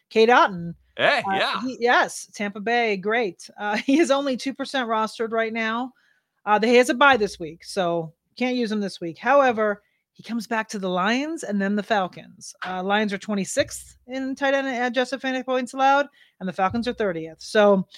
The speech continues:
Speaker 1: Cade Otton's a guy that, uh, you know, t-, as we talk about a lot, tight ends is not great. So if he's there in your league, which he's in ninety-eight percent of them right now,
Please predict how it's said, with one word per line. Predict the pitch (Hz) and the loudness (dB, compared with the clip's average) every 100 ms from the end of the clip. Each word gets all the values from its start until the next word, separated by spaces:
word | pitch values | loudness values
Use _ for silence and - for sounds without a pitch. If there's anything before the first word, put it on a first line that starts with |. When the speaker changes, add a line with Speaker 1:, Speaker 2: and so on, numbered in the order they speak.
| - _ - | -20 _ 0
Speaker 1:
Cade | 277 | 4
Otton's | 302 302 269 | 4 4 0
a | 254 | 2
guy | 254 247 247 | 6 6 6
that, | 226 214 - | 4 0 0
uh, | 220 208 226 | 2 4 2
you | |
know, | 247 226 | 0 -4
t-, | - | -4
as | 196 214 220 | -4 -4 -6
we | |
talk | 214 233 | -2 -2
about | 233 240 | 2 2
a | 240 | 4
lot, | 226 208 202 | 4 4 4
tight | 208 196 | 0 -2
ends | 208 214 196 - | -2 -4 -8 -14
is | 202 196 | -16 -6
not | 233 247 | -4 0
great. | 277 240 170 - | 0 0 -2 -8
So | - 190 196 | 0 0 0
if | 208 | -2
he's | 226 196 | -6 -2
there | 226 240 | 0 2
in | 254 | 0
your | 233 | -2
league, | 214 208 196 | 0 -2 -2
which | 202 185 - _ - | -6 -6 -10 _ -12
he's | 196 | -6
in | 190 | -2
ninety-eight | 190 185 185 180 | 0 0 -2 -4
percent | 180 196 180 | -6 -8 -6
of | |
them | 170 170 | -6 -10
right | 170 | -8
now, | 233 247 247 | -4 -2 -2